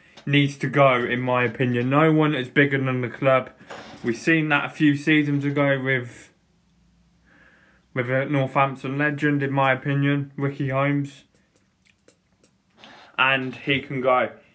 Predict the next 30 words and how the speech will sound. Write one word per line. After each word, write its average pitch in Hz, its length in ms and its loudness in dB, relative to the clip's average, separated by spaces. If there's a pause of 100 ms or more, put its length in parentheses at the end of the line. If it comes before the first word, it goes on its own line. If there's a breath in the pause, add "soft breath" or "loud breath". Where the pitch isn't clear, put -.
(440 loud breath)
If - 240 -4
you're 143 80 2
bigger 196 280 4
than 196 120 2
the 175 80 2
club, 147 440 2 (220)
then 139 220 0
you 131 100 -2
need 131 220 -2
to 131 140 -6
go, 120 320 2 (160)
in 117 140 -6
my 120 220 2
opinion. 113 540 -4 (2750 soft breath)
Right, 135 260 4
the 135 80 -8
players 156 440 4
who 143 140 -2
I 131 60 2
sh-, - 260 -12
who 131 160 2
I 127 40 0
think 143 240 -4
we 131 100 -8
should - 200 -16
keep. 180 500 2 (2500 soft breath)
Dylan 170 360 4
Berry, 147 680 4 (600 soft breath)
Charlie 143 440 2
Wood. 160 440 2